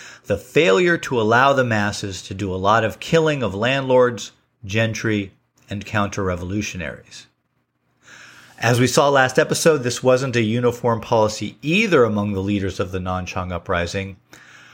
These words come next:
but there was the big example of the commander who aided the peasants in assaulting a walled town and then refused to allow the peasants to occupy the town after they were victorious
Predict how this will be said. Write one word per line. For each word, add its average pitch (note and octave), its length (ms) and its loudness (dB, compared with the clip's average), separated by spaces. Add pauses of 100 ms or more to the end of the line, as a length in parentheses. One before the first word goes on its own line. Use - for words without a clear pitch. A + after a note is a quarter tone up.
(140)
but B2 160 4
there A#2+ 160 6
was D#3 400 4
the D#3+ 100 2
big B2 220 2
example G#2+ 520 -2
of F#2 120 -2
the F#2+ 80 -6
commander A#2 580 -2
who G2+ 200 -6 (100)
aided D3 320 2
the C3 80 2
peasants G#2+ 460 -4
in G2 80 -10
assaulting C3 640 -2
a G#2+ 80 0
walled G2+ 500 0
town A2+ 600 0 (640)
and A#2 200 -2
then B2+ 160 4
refused C#3 760 -2
to C#3 120 0
allow A#2 340 4
the C3 80 0
peasants G#2+ 360 -4
to - 220 -6
occupy A#2 560 0
the G2 100 -4
town G2 300 -4
after F#2+ 320 -6
they F#2 140 -8
were F#2 120 -8
victorious G#2+ 840 0